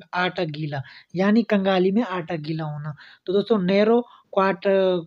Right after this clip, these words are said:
quarters and thin ग्रू।" ग्रू मतलब आपका आटा होता है हालत बद से बदतर होने पर। तो दोस्तों हमारा जो कि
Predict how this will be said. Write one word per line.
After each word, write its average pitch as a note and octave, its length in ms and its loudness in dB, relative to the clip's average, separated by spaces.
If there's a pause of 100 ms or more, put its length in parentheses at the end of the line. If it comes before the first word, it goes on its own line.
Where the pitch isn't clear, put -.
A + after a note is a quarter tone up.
quarters G#3 440 0 (220)
and G#3+ 260 0 (300)
thin G#3+ 300 2 (140)
ग्रू।" D3+ 300 -4 (400)
ग्रू G3 240 4
मतलब F#3+ 240 2
आपका F3+ 280 -2
आटा F#3 180 -2
होता F#3+ 200 0
है G#3+ 120 0
हालत G3 360 0
बद F3 380 -4
से B3 280 0 (300)
बदतर E3 340 -4
होने D3 300 -6
पर। C#3 160 -8 (480)
तो E3+ 80 -6
दोस्तों F3+ 320 -2
हमारा F3 320 0
जो E3+ 140 -6
कि F3 180 -10